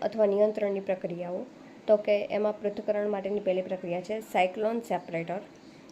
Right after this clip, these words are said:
તો સાયક્લોન સેપરેટરમાં શું છે, તો કે ભૌતિક રીતથી ભારે કણો હવામાંથી અલગ કરવામાં આવે છે. સાયક્લોન એટલે શું, તો કે, કે બવંડર ટાઇપ જે આવે સાયક્લોન, એ, એના દ્વારા ટૂંકમાં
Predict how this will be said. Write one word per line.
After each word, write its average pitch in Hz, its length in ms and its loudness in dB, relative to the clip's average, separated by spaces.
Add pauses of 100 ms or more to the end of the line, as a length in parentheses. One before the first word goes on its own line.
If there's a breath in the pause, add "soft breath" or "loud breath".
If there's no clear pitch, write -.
તો 196 260 4
સાયક્લોન 208 400 -2
સેપરેટરમાં 233 680 -4
શું 202 160 -4
છે, 196 100 -6
તો 196 100 -8
કે 196 200 -4
ભૌતિક 190 340 -2
રીતથી 208 500 0
ભારે 196 380 0
કણો 208 440 0
હવામાંથી 190 640 0 (100)
અલગ 190 240 4 (100)
કરવામાં 160 400 -4
આવે 165 100 -8
છે. 185 100 -12 (360 loud breath)
સાયક્લોન 233 440 4
એટલે 202 240 0
શું, 170 300 -8
તો 170 80 0
કે, 175 140 -8
કે 185 140 -8
બવંડર 180 420 0
ટાઇપ 180 200 -4 (100)
જે 185 80 -2
આવે 196 160 -4
સાયક્લોન, 190 440 -2 (120)
એ, 196 140 -4 (420 loud breath)
એના 226 240 6
દ્વારા 190 440 0 (180)
ટૂંકમાં 220 280 0